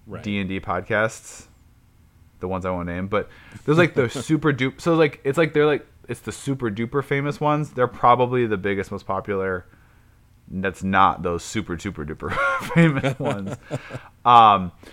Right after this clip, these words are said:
Speaker 2: and one of the hosts of that show, Tim Lanning, is our D M for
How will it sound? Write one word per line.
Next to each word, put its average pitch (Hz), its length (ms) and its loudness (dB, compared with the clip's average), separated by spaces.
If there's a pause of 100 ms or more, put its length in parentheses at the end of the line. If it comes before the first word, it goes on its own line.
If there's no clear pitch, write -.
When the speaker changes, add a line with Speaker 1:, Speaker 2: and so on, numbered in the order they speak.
(240)
Speaker 2:
and 110 380 0
one 110 180 2
of 107 80 -4
the 101 220 2
hosts 110 260 -2
of 95 100 -6
that 107 180 4
show, 90 160 -2
Tim 92 220 -6
Lanning, 90 300 -4
is 85 100 -6
our 78 160 -2
D 87 220 -6
M 69 260 -10 (120)
for 73 340 -10